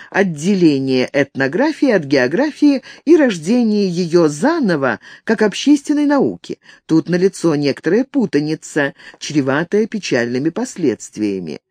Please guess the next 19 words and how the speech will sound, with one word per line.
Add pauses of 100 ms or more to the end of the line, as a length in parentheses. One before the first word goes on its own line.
(360)
Любая
наука
развивается
путем
расширения
диапазона (240)
исследований, (300)
а
не
простой
сменой
тематики. (680)
Следовательно, (320)
если
к
достижениям
географической
этнографии (260)
добавлены